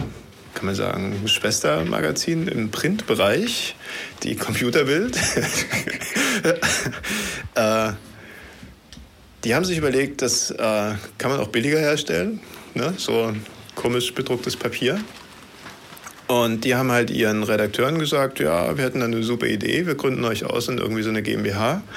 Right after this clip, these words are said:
Leider könnt ihr dann nicht mehr so viel verdienen wie jetzt.“ Und da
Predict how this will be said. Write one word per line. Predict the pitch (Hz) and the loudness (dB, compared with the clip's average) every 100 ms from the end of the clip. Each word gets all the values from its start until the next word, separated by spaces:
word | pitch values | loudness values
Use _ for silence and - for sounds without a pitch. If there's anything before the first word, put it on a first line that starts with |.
| - - - - - | -10 -8 -8 -10 -8
Leider | - 107 110 82 - 143 127 | -2 2 4 4 4 4 2
könnt | - 120 123 | 0 0 2
ihr | 127 | 2
dann | 113 | 4
nicht | 113 131 | 2 0
mehr | 127 | 0
so | 117 | 0
viel | 107 113 | -2 -2
verdienen | 107 101 107 143 202 196 | 0 0 0 0 -2 -2
wie | 156 | 0
jetzt.“ | 151 214 - - - - - - - - - - - - | 0 0 -2 -6 -10 -20 -16 -14 -12 -12 -12 -12 -14 -4
Und | 127 120 117 110 - - | 4 4 4 2 -2 0
da | 110 107 107 104 | 2 4 4 4